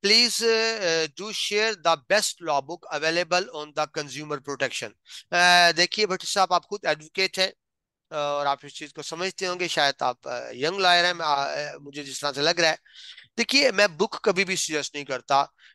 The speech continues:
क्योंकि एक ही टॉपिक पर बहुत सी बुक्स होती है, मे बी मुझे कोई और बुक अच्छी लगे, आपको कोई और बुक अच्छी लगे।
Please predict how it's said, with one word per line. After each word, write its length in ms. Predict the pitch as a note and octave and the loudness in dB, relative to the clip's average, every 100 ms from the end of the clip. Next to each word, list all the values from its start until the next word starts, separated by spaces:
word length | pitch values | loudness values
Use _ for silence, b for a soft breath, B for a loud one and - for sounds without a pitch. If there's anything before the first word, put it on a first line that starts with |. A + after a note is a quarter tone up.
| - | -14
क्योंकि 260 | A#3 A#3 A#3+ D4 _ | -8 2 2 2 _
एक 200 | G#3 B3 B3 | 0 0 -2
ही 60 | |
टॉपिक 400 | B3 G3+ F3+ G3 _ | -4 -4 -4 -8 _
पर 140 | - | -6
बहुत 280 | E3 E3 G#3+ | -2 -4 -4
सी 120 | A3 | -8
बुक्स 240 | F#3+ G3 G3 | -8 -8 -8
होती 240 | F#3 G3 | -6 -2
है, 100 | G3 | -2
मे 180 | E3+ F3 | 2 0
बी 160 | G3+ | 0
मुझे 220 | G3 F#3 F#3 | -2 -2 -2
कोई 180 | F#3+ | -2
और 260 | G3 E3+ G#3 | -2 -2 -2
बुक 240 | F#3 - | -4 -6
अच्छी 220 | F#3 - F3+ | -8 -6 -2
लगे, 220 | F3 G3 | 0 2
आपको 420 | E3+ D#3+ - F#3 | 6 4 4 -6
कोई 160 | - F3+ | -4 -2
और 140 | D3 | -2
बुक 220 | B2+ - | -4 -10
अच्छी 220 | B2 - | -10 -10
लगे। 300 | - A2+ - | -12 -16 -16